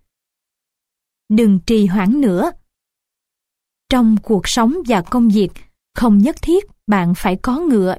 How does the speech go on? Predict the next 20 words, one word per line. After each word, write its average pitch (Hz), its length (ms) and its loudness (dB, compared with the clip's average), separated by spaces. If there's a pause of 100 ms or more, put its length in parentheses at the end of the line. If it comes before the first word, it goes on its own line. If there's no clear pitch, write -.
(120)
và 196 220 0
kiếm, 269 280 0 (520)
và 247 120 2
bạn 196 340 0
cũng 233 180 0
không 302 240 -4
cần 208 320 0
phải 202 180 -2
đi 269 240 0
vào 208 240 0
nơi 226 340 2
rừng 202 260 0
sâu 247 260 -2
bạt 208 340 -2
ngàn 208 280 2
hiểm 190 380 0
nguy. 277 220 0 (840)
Bạn 180 280 0
hãy 196 340 -2
dám 262 220 0